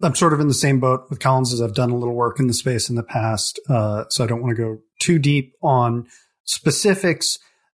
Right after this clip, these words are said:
At the same time, one, one thing that I think it's worthwhile to note is this isn't the only scheme out there. Uh, crypto isn't the only industry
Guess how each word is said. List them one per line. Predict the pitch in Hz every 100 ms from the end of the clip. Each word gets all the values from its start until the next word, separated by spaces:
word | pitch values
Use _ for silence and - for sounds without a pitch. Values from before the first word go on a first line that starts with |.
| _ -
At | 165
the | 160
same | - 214 208
time, | - 175 160 151 147
one, | 165 185
one | 170 202
thing | 233
that | 190
I | 151
think | 170 147
it's | 135
worthwhile | 143 131 139 135 131 127 127 -
to | -
note | 123 160 160 156 170
is | 143 131 127 - _ _
this | - 240 254
isn't | 240 226
the | 196 190 143
only | 147 160 151
scheme | 135 - 143 135 131 127 - _ _ -
out | 131 127
there. | 139 123 120 117 - 135
Uh, | 117 110 113
crypto | - 156 165
isn't | 143 147
the | 135 -
only | 139 139 139 127
industry | 113 127 - 156 156